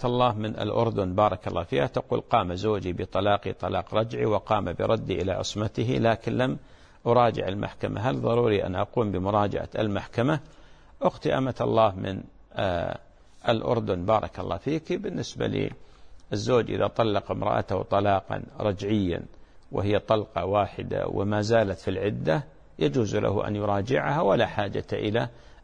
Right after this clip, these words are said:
الذهاب إلى المحكمة، لكن الأفضل أن يشهد، آه، من كان موجودا حال الطلاق، يقول لهم: "أنا طلقت، أنا راجعت زوجتي اللي طلقتها بحضوركم"، حتى لو كانوا أولاده،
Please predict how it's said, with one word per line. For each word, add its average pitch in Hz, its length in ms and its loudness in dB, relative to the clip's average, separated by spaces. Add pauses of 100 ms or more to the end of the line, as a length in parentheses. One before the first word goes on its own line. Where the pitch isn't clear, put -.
الذهاب 110 460 0
إلى 104 220 0
المحكمة، 95 600 -2 (420)
لكن 165 320 2
الأفضل 120 440 0
أن 113 180 -2
يشهد، - 360 -4 (640)
آه، 104 160 -2
من 101 160 -2
كان 110 340 0
موجودا 98 640 4
حال 101 280 -2
الطلاق، 104 520 2 (440)
يقول 113 360 2
لهم: 98 200 2 (600)
"أنا 120 240 2
طلقت، 131 540 0 (640)
أنا 120 220 2
راجعت 113 400 2
زوجتي 123 640 0
اللي 117 180 2
طلقتها 117 540 2
بحضوركم"، 104 720 2 (280)
حتى - 240 0
لو 165 120 4
كانوا 127 300 0
أولاده، 110 500 2